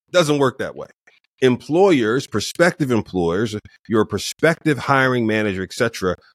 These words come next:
are gonna check out your online profile and find out who you are and determine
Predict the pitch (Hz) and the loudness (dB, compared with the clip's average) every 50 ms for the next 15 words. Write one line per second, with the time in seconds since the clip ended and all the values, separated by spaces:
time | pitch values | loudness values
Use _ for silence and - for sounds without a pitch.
0 | _ - 110 107 98 110 95 92 92 - - - 170 180 - - 151 143 120 127 | _ 0 0 2 2 2 0 0 -2 -4 -4 -2 0 0 2 2 2 2 2 2
1 | 123 127 113 - 120 120 117 117 113 107 104 98 92 - - 123 127 110 - - | 2 0 0 2 0 0 0 0 0 0 -2 -4 -4 -2 0 0 0 0 -2 0
2 | 90 87 85 87 95 95 - - _ _ - 87 95 92 - - - 107 110 110 | 2 2 2 2 0 -2 -6 -14 _ _ -12 -10 -10 -10 -10 -8 -6 -4 -2 0
3 | 113 110 95 101 98 95 95 - - _ - - - 107 104 107 107 107 107 - | 0 0 0 2 2 2 2 0 -4 _ -18 -8 -2 0 2 2 2 2 0 -4
4 | _ _ - 85 90 98 101 98 - - 101 101 90 82 78 - - - - _ | _ _ -6 -2 0 0 0 0 0 0 2 2 2 2 -2 -6 -16 -20 -20 _
5 | _ _ _ - 127 123 107 117 110 - - - - 202 180 131 101 95 95 | _ _ _ 0 0 0 0 0 -4 -6 -4 -2 0 2 2 2 2 2 0